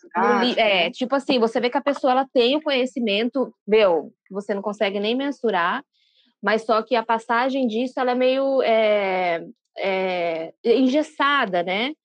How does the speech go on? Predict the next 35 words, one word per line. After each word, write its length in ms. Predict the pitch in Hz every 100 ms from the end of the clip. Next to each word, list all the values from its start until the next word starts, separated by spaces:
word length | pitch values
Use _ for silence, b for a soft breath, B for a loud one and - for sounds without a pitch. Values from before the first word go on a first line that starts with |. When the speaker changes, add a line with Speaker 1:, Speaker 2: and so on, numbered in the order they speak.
| _ _ _ _ -
Speaker 1:
E 300 | 226 226 262
isso 120 | 254
pra 140 | 262
mim 120 | 233 262
é 80 |
muito 480 | 254 240 247 220 -
difícil. 500 | 190 - 123 - - -
Eu 100 | 202
preciso, 520 | 220 226 254 254 269
tipo 240 | 294 -
assim, 480 | 294 277 208 190 185 -
conseguir 420 | 226 226 214 -
compreender 880 | 247 247 277 302 254 196 220 233 208
as 180 | 196 _
coisas, 1000 | 190 185 196 196 185 180 180 180 175 185
é, 340 | 185 180 185
ter 100 | 220
uma 140 | 220
liberdade 560 | 233 220 214 202 214 220
de 80 | 233
fazer 260 | 240 214 233
um 100 | 269
sentido 400 | 285 254 254 226
daquilo 280 | 220 226
na 80 | 208
minha 140 | 208 202
cabeça, 380 | 196 208 220 -
senão 320 | 226 226 247
é 60 | 247
meio 200 | 240 254
que 80 | _ _
como 180 | 247 247
se 140 | -
não 440 | 247 247 269 277 285 -
fizesse. 600 | 294 233 156 160 -